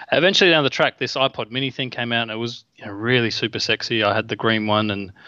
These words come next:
and I, I got my songs on there, and I thought, "This is cool." You know, I don't, I don't have to listen to radio anymore. You know, I was a bit of a radio fan, but the, the amount of ads in there, the amount of content that you didn't want to listen to was just, you know, the ratio was all wrong. And,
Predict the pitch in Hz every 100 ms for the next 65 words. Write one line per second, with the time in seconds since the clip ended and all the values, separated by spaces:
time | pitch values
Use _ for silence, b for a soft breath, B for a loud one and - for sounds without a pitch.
0 | B B B - 113 120 120 - 143 175
1 | 123 - 156 165 160 165 170 135 - 170
2 | - 120 - 208 131 101 107 104 117 107
3 | 117 123 107 - 110 117 107 98 104 107
4 | 101 92 90 90 87 92 _ _ _ 101
5 | 92 95 104 98 95 101 101 98 - 107
6 | 107 107 107 B B - 120 127 139 147
7 | 147 101 110 123 131 127 127 123 123 117
8 | - 127 117 117 117 110 107 117 113 107
9 | 113 113 113 - 113 117 110 104 - 113
10 | - - - _ - 123 117 135 143 -
11 | 107 101 101 95 101 98 98 104